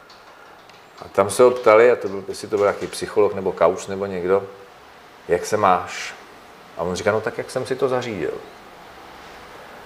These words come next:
A to je přesně o těch Vánocích, že jo? Že on říká, to, to, že někdo říká „dobře“ nebo „výborně“, nebo, a to říká, „to jsou ty keci“.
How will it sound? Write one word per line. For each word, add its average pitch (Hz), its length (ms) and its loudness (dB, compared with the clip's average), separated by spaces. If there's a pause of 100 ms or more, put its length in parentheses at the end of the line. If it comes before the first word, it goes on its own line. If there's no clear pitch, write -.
(280)
A - 20 -14
to 101 80 6
je 98 40 6
přesně 110 300 4
o 113 80 6
těch 113 200 0
Vánocích, 101 540 4
že 82 100 -2
jo? 78 60 2
Že 82 100 -2
on 92 120 0
říká, 95 240 6
to, 98 200 6
to, 113 180 4
že 117 100 6
někdo 110 220 4
říká 98 260 4
„dobře“ 110 360 4
nebo 87 200 0
„výborně“, 113 560 4
nebo, 87 220 4
a 85 60 2
to - 140 -8
říká, - 220 0
„to 80 160 -8
jsou 80 180 -4
ty - 220 -8 (340)
keci“. - 480 4